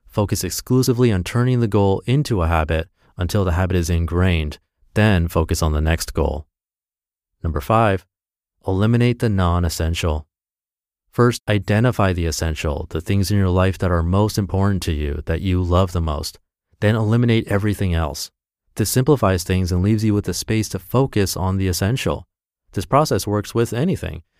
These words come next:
with your life in general, with work projects and tasks, with emails and other communication. This will change your life because it will help you to simplify, to focus on what's important, and to build the life you want. Number six,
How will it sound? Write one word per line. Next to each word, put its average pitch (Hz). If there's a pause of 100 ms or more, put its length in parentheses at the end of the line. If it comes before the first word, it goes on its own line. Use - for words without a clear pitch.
(140)
with 95
your 101
life 98
in 104
general, 123 (280)
with 82
work 98
projects 110
and 82
tasks, 120 (320)
with 76
emails 113
and 120
other 135
communication. 78 (680)
This 127
will 123
change 131
your 123
life 107
because 90
it 92
will 87
help 98
you 101
to 85
simplify, 127 (320)
to 87
focus 90
on 87
what's 87
important, 123 (300)
and 92
to 92
build 98
the 101
life 82
you 80
want. 78 (1080)
Number 82
six, -